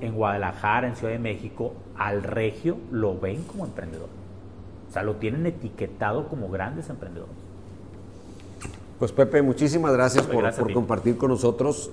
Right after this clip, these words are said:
Speaker 2: eh, todos estos conceptos que sé que a mucha gente le, le van a hacer clic. Y lo que me gusta es que no, no estamos hablando para alguien en especial, de, de cierta edad, de
Speaker 1: No.
Speaker 2: es en general para
Speaker 1: Y
Speaker 2: todos.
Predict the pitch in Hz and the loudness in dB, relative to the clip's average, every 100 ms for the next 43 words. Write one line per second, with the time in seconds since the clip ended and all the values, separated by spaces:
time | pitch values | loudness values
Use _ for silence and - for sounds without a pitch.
0 | - 104 98 92 90 90 98 110 110 127 | -2 2 4 4 2 0 0 0 0 -4
1 | 117 107 95 101 - 120 107 110 101 110 | -2 -2 -2 -4 -2 -2 0 0 0 2
2 | 110 110 101 101 117 101 92 92 92 98 | 2 2 0 2 4 4 2 0 0 0
3 | 107 110 101 107 110 - 127 117 - 113 | 0 0 0 2 0 2 4 4 4 4
4 | 113 117 139 131 - 127 127 127 135 131 | 4 2 2 2 4 6 6 6 4 0
5 | - - - - - 120 127 151 147 127 | -6 -12 -14 -14 -6 0 4 6 6 6
6 | 123 127 135 143 131 120 113 110 123 139 | 8 8 8 4 4 4 6 8 8 8
7 | 147 131 113 - 101 - 123 135 139 143 | 6 6 4 2 0 6 8 8 6 4
8 | 131 113 107 104 98 95 92 120 117 117 | 6 6 6 6 8 6 8 6 6 4
9 | 107 117 123 127 123 113 110 120 - - | 6 8 8 8 6 6 2 0 -6 -8
10 | - - 117 113 123 110 120 110 107 117 | -10 -2 0 4 4 6 6 6 6 4
11 | 127 127 113 117 117 | 4 4 4 6 8